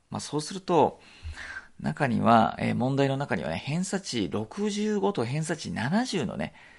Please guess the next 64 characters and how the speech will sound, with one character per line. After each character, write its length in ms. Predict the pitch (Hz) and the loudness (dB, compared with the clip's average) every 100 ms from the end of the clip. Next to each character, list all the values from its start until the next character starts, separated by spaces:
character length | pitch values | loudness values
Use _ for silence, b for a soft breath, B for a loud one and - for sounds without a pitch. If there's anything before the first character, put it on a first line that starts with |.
| B _ | B _
え 240 | - 87 | 0 2
ー、 60 | 101 | 2
区 180 | - 180 | 0 2
別 280 | 196 - 95 | 2 2 -2
を 60 | |
つ 140 | - - | -4 -2
け 80 | |
な 140 | 170 156 | -2 0
き 60 | |
ゃ 40 | 87 | -2
い 40 | |
け 80 | 127 | -2
な 80 | 127 | -2
い 60 | 92 | -2
問 180 | 95 | -2
題 100 | 123 | -2
と 80 | 151 | -2
か 80 | - | -4
入 200 | - 170 | -4 -4
っ 20 | |
て 320 | - - - - | -6 -8 -8 -4
い 140 | 135 | -2
る 100 | 165 | 0
ん 40 | 120 | -2
で 100 | - | -4
す 140 | - | -8
よ。 140 | - - _ B B B | -10 -12 _ B B B
そ 160 | - 185 | -4 2
ん 40 | |
な 60 | 196 | 4
問 200 | 202 208 | 6 6
題 120 | 196 | 10
は 140 | 202 139 | 12 10
本 200 | 185 214 | 8 0
当 140 | 226 | 0
に 80 | 175 | 4
ご 100 | 208 | 4
く 80 | 151 | 2
一 200 | 120 208 | 0 -2
部 120 | 214 | -2
の 80 | 139 | -2
子 200 | - 104 | 0 0
だ 140 | 127 | 0
け 140 | 139 113 | -2 -2
が 180 | - - | -4 -8
解 140 | 120 | -6
け 80 | 165 | -2
れ 60 | 117 | 0
ば 100 | - | -2
い 100 | 117 | -4
い 60 | 98 | -4
問 220 | 95 95 | -6 -8
題 140 | - | -8
で 140 | 85 - | -10 -6
あ 80 | 117 | -8
っ 60 | - | -8
て、 480 | - 127 113 78 B B B B | -2 6 6 6 B B B B
も 100 | 127 | -6
う 40 | - | -2
大 220 | 117 120 | 0 0
半 180 | 135 160 | 2 0
の 80 | 175 | -2
子 140 | 196 | 2
は、 320 | 202 127 - | 4 4 2